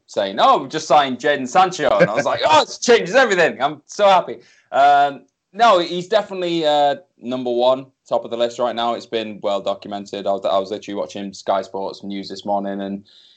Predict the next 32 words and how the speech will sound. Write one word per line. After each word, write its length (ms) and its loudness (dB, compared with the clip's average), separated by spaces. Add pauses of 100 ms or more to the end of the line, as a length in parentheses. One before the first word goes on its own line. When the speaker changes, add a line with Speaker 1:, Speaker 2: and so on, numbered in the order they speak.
(160)
Speaker 1:
uh, 240 4 (100)
United 380 0
have 80 -8
just 160 -18
been 100 -8
really 300 -8
open 320 -4
with 120 -8
it, 220 -8 (300)
like, 200 -12
for 60 -20
the 80 -14
most 240 -12
part, 220 -2
like, 180 -4
with, 240 -10
with 180 -10
sources 460 -6
and 80 -12
everything 260 -12
else, 180 -8
that 120 -2
he 120 -4
is 120 -6
their 140 0
number 180 -8
one 220 -8
target. 480 -2
But 180 -2
my 240 2
big 260 -2
fear, 480 0